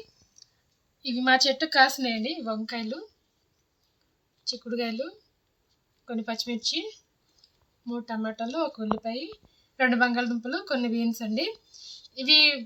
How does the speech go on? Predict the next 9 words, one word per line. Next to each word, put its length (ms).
మాకు 260
కాసినాయండి. 680
ఇవి 160
ఇంతవరకు 440
పక్కన 300
పెట్టేసుకుందాం. 540
ఇవి 140
అయిపోయాయి 400
కదండి. 300